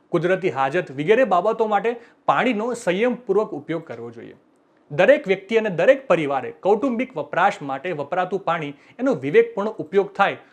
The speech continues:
તો તળના અને તળાવના પાણીમાં બચત થશે જ. મકાન, બાંધકામ, સિમેન્ટના રસ્તાઓ, શાળાઓ, હોસ્પિટલ, ખેલકૂદના મેદાનો, મુક્તિધામો, જાહેર સ્થળોએ પણ પાણીનો વિવેકપૂર્વક ઉપયોગ થાય, તે માટે દરેક વ્યક્તિ જાગૃત બને, તે ખૂબ જ જરૂરી છે.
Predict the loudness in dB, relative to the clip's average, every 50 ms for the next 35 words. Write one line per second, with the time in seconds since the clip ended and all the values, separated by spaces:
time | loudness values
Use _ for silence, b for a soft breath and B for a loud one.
0 | b b b b -2 -2 -2 0 2 4 4 4 4 2 -2 -2 -4 -6 -6 -4
1 | -4 -4 -4 0 0 2 2 4 2 2 0 -2 -2 -2 -2 -2 -2 -4 -4 -6
2 | -6 -6 -6 -8 -8 -8 -6 -6 -8 -8 -10 -18 -20 -18 -16 -16 -16 -16 _ _
3 | _ _ _ _ _ _ _ _ _ _ _ _ _ -2 -2 -2 0 2 2 2
4 | 2 0 -4 -8 -12 -6 0 2 2 2 2 -2 -4 -4 -4 -4 -4 -6 -8 -6
5 | -6 -6 -6 -8 -8 -6 -6 -6 -6 -6 -10 -8 -4 -2 -2 0 -2 -4 -6 -4
6 | -2 0 0 0 0 0 -2 -4 -6 B B B B B B -4 -4 -4 -4 -2
7 | -4 -2 -2 -2 -4 -4 -6 -6 -2 0 0 0 -2 -4 -4 -4 -4 -2 -2 -2
8 | -2 -2 -2 -2 0 0 0 0 -2 -4 -6 -4 -4 -6 -6 -4 -4 -2 -2 0
9 | 0 -2 -2 -4 -6 -8 -10 b b b b _ -12 0 2 2 4 6 4 4
10 | 2 0 2 2 4 4 4 2 2 0 0 0 0 -4 B B B B B _
11 | _ -2 -2 0 0 0 0 0 0 -2 -4 -4 -4 2 4 4 4 4 2 -4
12 | -2 -2 -2 -4 -6 -8 -14 -12 -6 -4 -4 -4 -4 -2 -2 -2 -2 -2 -6 -4
13 | -4 -4 -2 -2 -2 -2 -2 -4 -2 -4 -2 0 0 -2 -2 -6 -8 -8 -8 -8
14 | -10 -8 -8 -8 -10 -6 -4 -4 -4 -4 -2 -4 -4 -4 -6 -8 -8 -10 -8 -8
15 | -6 0 0 0 0 0 -4 -4 -4 -6 -8 -12 -16 -20